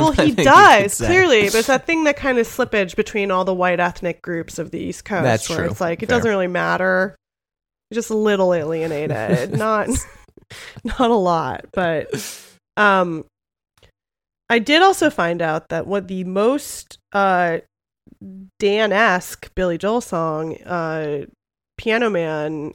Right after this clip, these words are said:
Speaker 1: is
Speaker 2: Mm.
Speaker 1: about Koreatown, a bar in Koreatown, Los
Speaker 2: Koreatown,
Speaker 1: Angeles.
Speaker 2: Los Angeles Koreatown?
Speaker 1: Yes.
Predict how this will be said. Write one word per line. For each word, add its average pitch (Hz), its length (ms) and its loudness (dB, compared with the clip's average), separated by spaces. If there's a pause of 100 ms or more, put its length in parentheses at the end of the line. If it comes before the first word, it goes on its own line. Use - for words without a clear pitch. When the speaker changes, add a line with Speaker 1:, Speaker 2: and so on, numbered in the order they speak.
Speaker 1:
is 113 140 2
Speaker 2:
Mm. - 40 2
Speaker 1:
about 180 200 -2
Koreatown, 185 960 -8
a 185 60 -8
bar 175 260 -4
in 175 60 -6
Koreatown, 165 760 -12 (440)
Los 175 100 -2
Speaker 2:
Koreatown, 131 240 0
Speaker 1:
Angeles. 110 220 0
Speaker 2:
Los 95 180 -4
Angeles 151 300 0
Koreatown? 240 460 0 (260)
Speaker 1:
Yes. - 440 -8